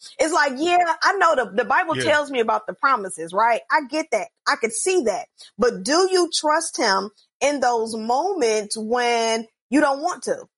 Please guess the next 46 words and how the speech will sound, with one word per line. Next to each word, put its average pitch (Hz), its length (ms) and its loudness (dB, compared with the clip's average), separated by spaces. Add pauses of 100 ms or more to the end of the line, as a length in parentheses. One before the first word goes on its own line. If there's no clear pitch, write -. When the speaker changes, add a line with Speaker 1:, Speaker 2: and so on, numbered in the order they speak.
(140)
Speaker 1:
when 214 140 0
you 247 60 2
don't 226 220 -2
feel 254 140 2
like 170 240 -2
it, 156 160 -14
when 220 200 -2
you 247 100 -2
don't 220 180 -2
see 247 300 -4
it? 160 200 -10
You 240 80 0
know 302 80 4
what 277 100 0
I'm 285 80 -6
saying? 294 300 -2 (2000)
Speaker 2:
Yeah, 156 360 4
and 139 160 -2
I 139 80 2
think 156 420 -4 (100)
to 160 140 0
the 127 80 0
point 147 280 -4
that 135 160 -4
you 131 80 -4
make, 131 280 -2
and 123 120 -4
the 117 60 -2
reality 127 600 0
of 107 140 -4
it 107 100 -4
is 135 320 2
you 120 80 -4
gonna 113 240 -2
hit 120 160 -4
those 98 260 -2
moments. 110 580 -8 (720)
And 120 140 2
I 127 140 0
think 143 260 -4
sometimes 131 600 -2
when 113 100 -4
we 123 180 -2
come 131 280 -2
into 139 300 -2
things, 110 600 -2